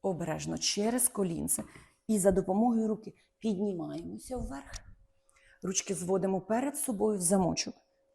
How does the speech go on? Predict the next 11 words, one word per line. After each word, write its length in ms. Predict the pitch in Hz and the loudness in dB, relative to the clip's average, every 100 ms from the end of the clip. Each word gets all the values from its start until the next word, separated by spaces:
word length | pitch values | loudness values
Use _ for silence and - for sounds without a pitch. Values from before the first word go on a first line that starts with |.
| _ - | _ 0
Невелика 580 | 208 214 226 196 180 185 | 8 10 10 8 6 2
заминочка. 640 | 160 165 170 175 170 - - _ _ _ _ _ _ _ _ _ _ _ - _ _ _ _ _ _ _ _ _ _ _ _ - - - - _ _ _ _ _ _ | 2 2 2 0 -2 -8 -18 _ _ _ _ _ _ _ _ _ _ _ -20 _ _ _ _ _ _ _ _ _ _ _ _ -20 -20 -20 -20 _ _ _ _ _ _
В 160 | 165 160 | -8 -6
бік. 380 | 165 - - _ _ _ _ _ _ _ _ _ _ _ _ _ _ _ _ _ _ | -8 -10 -18 _ _ _ _ _ _ _ _ _ _ _ _ _ _ _ _ _ _
В 120 | 180 - | -8 -4
інший 420 | 208 196 - - | -4 -2 -2 -4
бік. 300 | 220 - - _ _ _ _ _ _ _ _ _ _ _ _ _ | -4 -10 -10 _ _ _ _ _ _ _ _ _ _ _ _ _
Обережно 480 | 196 185 175 160 175 | -2 0 -2 -2 -4
з 60 | |
ніжкою 500 | 160 175 - 165 170 | -2 -4 -4 -6 -4
назад. 840 | 165 180 165 147 - - 156 214 | -4 -4 -6 -4 -6 -6 -8 -10